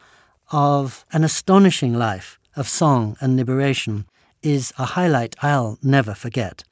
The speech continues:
With an audiobook like that, you really wouldn't want to accept any other reader. My favorite place to listen to audiobooks is while driving, because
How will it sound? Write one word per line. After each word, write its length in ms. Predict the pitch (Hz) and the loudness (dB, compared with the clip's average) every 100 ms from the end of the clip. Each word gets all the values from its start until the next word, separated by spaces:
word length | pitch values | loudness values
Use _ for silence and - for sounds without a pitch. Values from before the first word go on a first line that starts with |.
| _ - - _ - | _ -20 -20 _ -2
With 180 | 151 143 | 2 4
an 140 | 160 | 4
audiobook 560 | 175 185 190 156 165 151 | 4 6 6 4 0 0
like 200 | 135 139 | -2 0
that, 280 | 143 127 | 0 0
you 160 | 151 139 | -2 -2
really 640 | 135 139 170 147 131 131 - | -2 2 4 6 2 -2 -4
wouldn't 540 | 147 165 131 139 - | 2 2 4 0 0
want 160 | 135 117 | -2 -2
to 80 | 117 | -6
accept 500 | 110 - 113 - - _ _ | -6 -6 -8 -10 -20 _ _
any 320 | 143 135 123 - | -2 0 0 -2
other 300 | 123 104 92 - _ | -4 -2 -6 -14 _
reader. 340 | 127 117 85 92 _ _ _ _ _ _ _ _ _ _ _ _ _ _ _ - | -6 -6 -8 -16 _ _ _ _ _ _ _ _ _ _ _ _ _ _ _ 2
My 400 | 175 180 185 - _ | 4 4 2 -2 _
favorite 540 | - - 262 262 277 - | -4 2 2 2 -2 -2
place 340 | 180 156 - | 0 0 -2
to 120 | - | -4
listen 440 | 143 233 - 117 110 | 0 0 -2 -6 -6
to 100 | 147 | -2
audiobooks 760 | 143 127 120 107 117 - - - | 0 0 -2 -2 -6 -6 -8 -2
is 420 | 170 160 156 - | 2 2 0 -4
while 360 | 151 151 147 | 0 2 0
driving, 640 | 147 160 156 117 85 87 95 | 0 2 4 2 -4 -14 -8
because 400 | - - 156 131 | -6 0 0 0